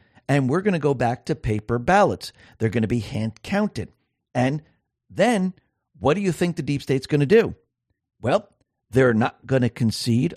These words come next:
on election night. They will contest this legally in battleground states. They will project doubt in the election results, and they will organize massive riots and attempt anarchy ninety-nine.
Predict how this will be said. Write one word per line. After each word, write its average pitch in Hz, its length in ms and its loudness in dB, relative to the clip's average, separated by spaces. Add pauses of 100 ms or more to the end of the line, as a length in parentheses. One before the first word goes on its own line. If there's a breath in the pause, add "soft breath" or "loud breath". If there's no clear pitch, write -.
on 110 140 4
election 98 400 0
night. 113 320 -2 (840)
They 143 120 4
will 131 140 0
contest 156 640 -2
this 139 200 -2
legally 139 420 0
in 117 140 -2
battleground 107 680 -2
states. - 480 -4 (600 soft breath)
They 139 160 4
will 135 140 2
project 143 480 0
doubt 139 340 2
in 156 120 -2
the 143 80 2
election 123 460 0
results, 101 760 -4 (520)
and 156 160 2
they 160 120 2
will 160 200 0
organize 156 640 2
massive 143 480 0
riots 139 360 2
and 151 120 -4
attempt 156 360 0 (100)
anarchy 165 560 0
ninety-nine. 139 720 0